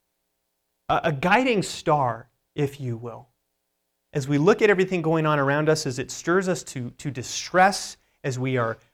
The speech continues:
uh, moved from peacefulness, as we become anxious and worried and troubled, and indeed we should be grieved about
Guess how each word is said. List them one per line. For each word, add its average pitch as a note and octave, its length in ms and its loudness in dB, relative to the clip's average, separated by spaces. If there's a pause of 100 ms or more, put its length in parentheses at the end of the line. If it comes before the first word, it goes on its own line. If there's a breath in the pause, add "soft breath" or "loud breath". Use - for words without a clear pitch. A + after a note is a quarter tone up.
uh, A#2+ 100 -6
moved D#3 420 2
from B2 220 -4
peacefulness, F#3+ 840 -6 (640)
as E3 120 4
we D3+ 120 6
become C3 400 -2
anxious G3 480 -2
and B2 280 -4
worried F3+ 440 4
and B2 180 -6
troubled, G#3 540 0 (960)
and C3+ 120 -2
indeed D3+ 260 2
we E3+ 120 0
should A3 240 -2
be G3 120 -4
grieved C3+ 800 0 (100)
about B2+ 400 -4